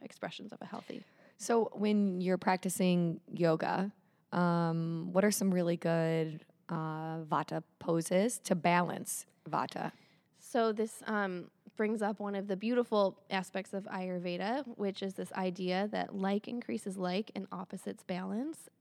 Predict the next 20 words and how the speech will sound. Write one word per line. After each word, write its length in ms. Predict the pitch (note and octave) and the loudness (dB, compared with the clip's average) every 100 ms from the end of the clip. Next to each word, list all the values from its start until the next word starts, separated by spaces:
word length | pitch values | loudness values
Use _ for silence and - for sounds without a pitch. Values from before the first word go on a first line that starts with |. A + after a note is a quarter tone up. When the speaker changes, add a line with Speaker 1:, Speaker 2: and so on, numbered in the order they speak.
| - | -8
Speaker 1:
And 180 | G3+ G#3 | -8 -4
so 200 | G#3+ G3+ | -2 -2
we're 200 | G#3 - | -2 -2
always, 440 | G3 G3 A3 B3 | -2 0 0 0
when 120 | A3 F#3+ | -4 -6
we're, 240 | F#3+ F#3+ - | -6 -8 -8
when 120 | G3 | -10
I'm 140 | F#3+ F#3 | -10 -6
thinking 380 | C4 B3 - A3+ | -6 -6 -4 -4
of 140 | A3 | -2
Ayurveda 480 | G#3+ G3+ G3+ G3+ G3+ | -2 -2 -2 -2 0
and 220 | G3 F#3 F#3 | 0 -2 0
working 320 | G#3+ A3 G#3+ | 0 0 -4
with 120 | G#3+ | -4
a 80 | G#3+ | -6
person, 480 | - G3 - G3+ G3+ | -4 -6 -4 -6 -6
I'm 120 | G#3 | -6
always 300 | G#3+ B3 D#4+ | -2 0 0
assessing 640 | D#4+ - G3+ F#3+ G#3 G3 G3 - - - | -6 -8 -8 -6 -4 -4 -4 -12 -20 -8
what 340 | G3+ F#3+ F#3+ | 4 4 4